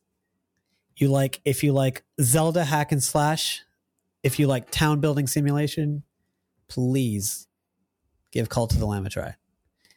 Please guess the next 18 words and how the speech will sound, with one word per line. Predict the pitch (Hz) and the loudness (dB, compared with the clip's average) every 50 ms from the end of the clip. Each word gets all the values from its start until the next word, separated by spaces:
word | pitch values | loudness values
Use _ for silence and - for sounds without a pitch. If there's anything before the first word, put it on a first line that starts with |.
| _ _ _ _ _ _ - | _ _ _ _ _ _ -2
Cult | - 170 185 - | 0 0 2 2
of | 202 | 2
the | 190 | 2
Lamb, | 170 165 165 160 156 156 | 2 2 2 0 0 0
I | 143 147 143 143 143 139 135 123 | 0 2 2 2 2 0 0 0
just | 110 147 147 123 120 113 | 0 0 0 0 0 0
beat | 139 135 120 | 0 0 0
yesterday. | 123 135 135 - - 156 147 147 147 151 151 151 143 _ - | 0 0 0 0 0 0 0 0 0 0 -2 -4 -6 _ -2
Um, | 120 120 113 110 113 110 110 113 117 | 0 0 2 2 2 2 0 0 0
I've | 113 110 | 0 0
been | 117 110 104 | 0 -2 -2
playing | - 123 120 113 113 | -2 -2 0 0 0
it | 110 | 0
every | 107 104 110 101 | 0 0 0 0
day | 110 110 | 0 0
on | 107 107 101 | 0 0 -2
stream, | - - - 127 120 117 117 113 113 110 _ _ _ _ _ _ _ _ _ _ - | -2 -2 -2 0 0 0 0 -2 -4 -6 _ _ _ _ _ _ _ _ _ _ -4
and | - 127 117 110 107 113 113 | -2 0 0 0 0 -2 -2